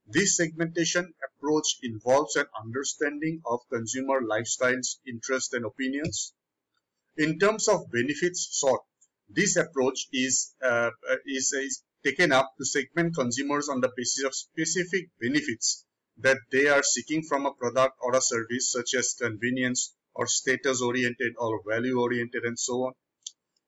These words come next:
And behavioral segmentation on the basis of segmentation is done, uh, on the relationship with the products or the firm.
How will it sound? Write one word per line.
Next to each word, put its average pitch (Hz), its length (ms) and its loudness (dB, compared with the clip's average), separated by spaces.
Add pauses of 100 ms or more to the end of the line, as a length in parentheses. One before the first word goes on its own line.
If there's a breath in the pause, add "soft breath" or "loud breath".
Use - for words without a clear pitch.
And 151 220 4 (920)
behavioral 185 720 4
segmentation 143 800 -2 (340)
on 127 140 0
the 131 140 2
basis 135 440 0
of - 160 -6
segmentation 147 800 -2
is 135 240 -6
done, 123 260 0 (540)
uh, 120 320 4 (540)
on 139 200 0
the 131 160 6
relationship 175 720 2 (100)
with 127 160 -6
the 131 120 4
products 123 460 -2
or 131 80 0
the 123 200 -8
firm. 104 120 -14